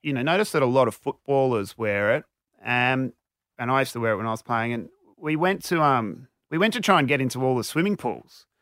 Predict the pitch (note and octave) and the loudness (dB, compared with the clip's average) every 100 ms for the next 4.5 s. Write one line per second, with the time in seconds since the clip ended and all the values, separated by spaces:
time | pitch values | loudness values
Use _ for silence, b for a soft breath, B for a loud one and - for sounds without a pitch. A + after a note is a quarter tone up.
0 | _ _ _ _ _ _ - A#2+ C3 C3 | _ _ _ _ _ _ -6 -2 0 2
1 | C3 C#3+ - - C#3+ E3 G3 D#3 D3+ A#2 | 2 -2 -16 -14 0 2 2 2 0 0
2 | G#2 C3+ C#3 B2+ B2 A2+ C3 A#2 A2 A2+ | -2 0 0 0 -2 0 0 0 0 -2
3 | A2+ A2 G2+ B2 G#2 - B2 C3 D#3 - | 0 -2 -6 -10 -12 -4 0 0 -2 -8
4 | G2+ - D3+ C3 | -12 -2 0 0